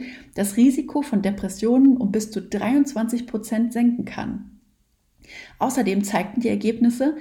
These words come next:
dass sich die Vorteile mit jeder Stunde, die wir früher aufwachen, vergrößern. Dies allerdings nur bis zu einem bestimmten Maß. Wie diese Studie aufgebaut war und welche Ergebnisse genau dabei herauskamen, den Link dazu findest du im Blog oder im digitalen Magazin.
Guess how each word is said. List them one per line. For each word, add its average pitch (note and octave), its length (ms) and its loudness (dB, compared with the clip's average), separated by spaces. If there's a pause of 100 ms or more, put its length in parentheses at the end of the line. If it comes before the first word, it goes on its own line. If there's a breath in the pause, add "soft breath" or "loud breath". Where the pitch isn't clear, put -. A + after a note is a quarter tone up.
(240 loud breath)
dass G3+ 160 -2
sich G3+ 140 -4
die G3+ 100 -4
Vorteile B3 560 0
mit F#3+ 180 0
jeder C#4 300 2
Stunde, B3+ 380 4
die F3 160 -4
wir F3 100 -4
früher B3 420 0
aufwachen, G#3 420 -2
vergrößern. - 680 -8 (720 loud breath)
Dies A#3 260 2
allerdings G#3 400 0
nur B3 240 8
bis A3 160 -4
zu - 140 -6
einem F#3+ 160 -2
bestimmten G3 440 -2
Maß. D#3 460 -4 (140)
Wie F3+ 120 -8
diese F#3 240 -4
Studie G3+ 360 2
aufgebaut A#3+ 680 -2
war D4+ 240 -2 (260 loud breath)
und G3+ 140 -2
welche G#3+ 240 -2
Ergebnisse B3 560 -2
genau F#3 280 -2
dabei G3 200 -2
herauskamen, G3+ 800 -2 (320 loud breath)
den F#3+ 140 0
Link B3+ 380 0
dazu B3 440 -2
findest A3 400 0
du G#3 120 -2
im F3+ 180 -6
Blog - 400 -4
oder G#3 240 -2
im G#3+ 100 0
digitalen F#3 500 -4
Magazin. B3 800 -8